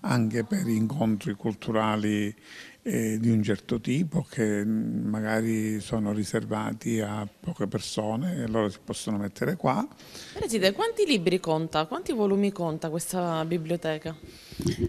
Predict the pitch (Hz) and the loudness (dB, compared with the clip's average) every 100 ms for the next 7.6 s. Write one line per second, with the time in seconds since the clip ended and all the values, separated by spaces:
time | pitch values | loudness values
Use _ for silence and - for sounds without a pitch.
0 | - - 127 135 208 151 135 139 - 262 | -2 4 8 8 10 10 10 8 2 -10
1 | 247 131 131 135 123 120 120 113 107 - | -2 2 6 6 6 6 6 4 2 2
2 | 113 107 104 104 - 131 135 123 113 110 | 2 2 0 -2 2 4 6 6 6 2
3 | 113 - 190 - 135 127 117 113 117 113 | 2 -2 0 4 4 6 4 2 2 2
4 | 110 110 110 - 117 120 143 127 127 117 | 2 -2 -4 0 0 0 0 0 2 2
5 | 113 110 117 113 113 110 110 117 117 117 | 0 0 0 0 -2 -2 -2 0 -2 -2
6 | 107 - 156 127 117 113 113 117 113 123 | -4 2 2 2 0 0 2 2 2 2
7 | 123 113 127 110 113 | 2 2 0 0 0